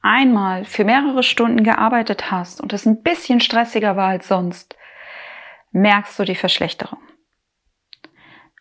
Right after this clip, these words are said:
Obwohl du eigentlich schon ein paar Stunden ausgeruht hast und es jetzt eigentlich besser werden sollte, bleibst du erschöpft oder eben es wird sogar noch schlechter.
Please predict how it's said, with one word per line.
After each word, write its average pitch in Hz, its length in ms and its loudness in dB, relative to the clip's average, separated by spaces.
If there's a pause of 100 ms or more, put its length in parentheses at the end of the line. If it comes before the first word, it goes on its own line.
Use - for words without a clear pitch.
(160)
Obwohl 285 600 0
du - 140 -6
eigentlich 220 360 2
schon 208 120 0
ein - 40 -8
paar 202 100 -4
Stunden - 400 -2
ausgeruht 214 680 -2
hast 180 160 -6
und 190 100 -2
es 196 120 -6
jetzt 196 160 0
eigentlich - 240 -2
besser 240 300 -2
werden 175 340 0
sollte, 175 600 0 (1600)
bleibst 180 540 0
du 202 320 -2 (140)
erschöpft - 580 -2
oder 165 240 -2
eben 196 240 2
es 190 160 -6
wird 214 120 0
sogar 196 220 0
noch 196 240 0
schlechter. - 540 -6